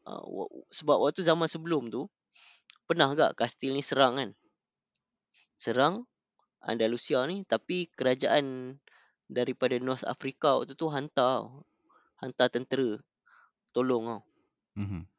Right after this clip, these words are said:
Speaker 1: Ah, dan sebenarnya ad-, ada banyak lagi, apa, kerajaan-kerajaan Islam lain. Waktu tu ada Mamluk dekat Mesir, kerajaan Ottoman dekat Me-, dekat Turki.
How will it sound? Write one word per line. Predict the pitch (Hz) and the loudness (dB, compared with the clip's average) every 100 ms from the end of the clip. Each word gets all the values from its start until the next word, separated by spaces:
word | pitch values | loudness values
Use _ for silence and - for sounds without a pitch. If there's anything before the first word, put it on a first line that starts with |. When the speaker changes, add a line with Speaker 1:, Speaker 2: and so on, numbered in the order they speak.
| _ - | _ -16
Speaker 1:
Ah, | 117 - - | -14 -14 -12
dan | 123 123 117 113 113 117 _ | 0 2 2 0 -8 -12 _
sebenarnya | - 143 151 190 175 151 | -10 -4 0 4 4 2
ad-, | - | 0
ada | 131 170 147 131 | 0 2 4 4
banyak | 120 170 135 | 2 2 0
lagi, | 117 160 127 117 117 - | -2 -2 -4 -6 -10 -8
apa, | - - 151 | -6 -4 -4
kerajaan-kerajaan | - 127 131 101 127 127 104 | 0 0 -2 -2 -2 -2 -4
Islam | - 139 127 | -2 -2 0
lain. | 143 131 113 - - | 0 -2 -6 -16 -18
Waktu | 120 120 123 | -12 -10 -2
tu | 135 | 0
ada | 120 | 2
Mamluk | 120 113 120 143 131 - | 0 -2 -2 -4 -4 -6
dekat | 104 98 | -6 -4
Mesir, | 120 - 135 127 120 160 - - - - _ _ | -4 -6 -2 0 -2 -6 -18 -18 -18 -20 _ _
kerajaan | - 117 110 107 82 98 | -6 -2 -2 -2 -2 -4
Ottoman | - 120 131 127 120 | -6 -4 -2 -2 -2
dekat | - | -4
Me-, | - 127 - | -4 -6 -10
dekat | 127 117 117 - | -10 -2 -2 -2
Turki. | 127 110 - 131 120 131 | -6 -10 -10 -8 -8 -12